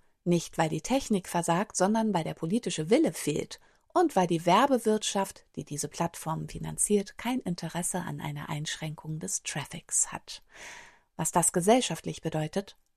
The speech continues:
Der Verfall ethischer Maßstäbe im digitalen Raum und die Normalisierung frauenverachtender, gewaltverherrlichender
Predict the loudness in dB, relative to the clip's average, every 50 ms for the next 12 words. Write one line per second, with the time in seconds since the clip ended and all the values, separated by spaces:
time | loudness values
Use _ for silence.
0 | _ _ _ _ -4 -2 0 0 -2 0 2 2 2 4 4 2 0 0 0 -2
1 | 0 0 0 0 0 0 0 -2 -2 -2 0 2 2 2 2 2 0 -2 -2 -4
2 | -4 -6 -4 -4 -2 -2 -2 -2 0 0 0 2 0 0 -2 -2 -2 -2 0 0
3 | 2 2 2 2 2 2 2 2 2 2 2 2 2 0 0 -2 -4 -4 -4 -2
4 | -2 -2 -2 -4 -4 -2 -2 -4 -4 -4 -4 -4 -4 -2 -4 -2 0 0 0 0
5 | 0 -2 -4 -2 0 0 0 0 -2 -4 -6 -8 -6 -6